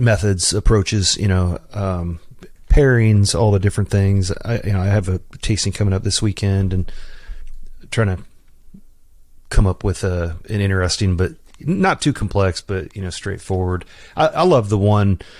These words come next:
I love doing tastings with a reference point. So pour some corn whiskey or some, you know, high corn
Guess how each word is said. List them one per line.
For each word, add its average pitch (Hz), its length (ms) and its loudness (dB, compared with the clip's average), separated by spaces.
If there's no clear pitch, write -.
I - 100 0
love 120 180 4
doing 104 220 4
tastings 101 840 2
with 101 540 0
a 92 340 2
reference 98 400 -2
point. 90 420 0
So 90 440 -2
pour 92 260 2
some 90 400 -2
corn 95 320 2
whiskey 87 440 -2
or 87 200 0
some, 90 360 -2
you 95 100 -4
know, 82 220 -4
high 90 320 -4
corn 90 460 -4